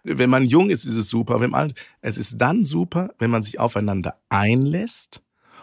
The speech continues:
und sehr bewusst mit den Qualitäten der Situation arbeitet. Die Chance, die in jeder Situation steckt, einfach nutzen. Sich klar zu machen, wir haben das Glück und dürfen eine Fernbeziehung leben.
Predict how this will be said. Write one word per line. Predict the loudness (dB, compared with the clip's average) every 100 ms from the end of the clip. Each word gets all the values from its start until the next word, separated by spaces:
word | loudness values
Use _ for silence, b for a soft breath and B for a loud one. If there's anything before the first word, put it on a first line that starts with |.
| b
und | 0 0 2
sehr | 2 4 4
bewusst | 0 -2 -2 2 2 0 -2
mit | -2 -2
den | -4
Qualitäten | -2 0 0 0 0 0 0 0
der | 0
Situation | 0 -2 -2 -2 0 0 0
arbeitet. | -2 -2 -4 -8 -12 -12 -12 _ _ b b b b b -2
Die | 0
Chance, | 2 4 6 6 4 2
die | 0
in | 2 2
jeder | 2 2
Situation | 0 -2 -6 -6 -6 -6 -6 -8
steckt, | -10 -10 -10 -10 -16 -16 _ _ _ _ -4
einfach | 0 2 2 -2 -4 -4 -2
nutzen. | 2 4 2 2 -2 -4 _ _ _ _ _
Sich | -10 -6
klar | 0 2 2
zu | 0
machen, | 0 0 2
wir | 2 4
haben | 2 4 4
das | 2 0
Glück | 2 4 4
und | 2 2
dürfen | 0 2 0
eine | -2
Fernbeziehung | -2 -4 -4 -4 -8 -10 -12
leben. | -14 -14 -18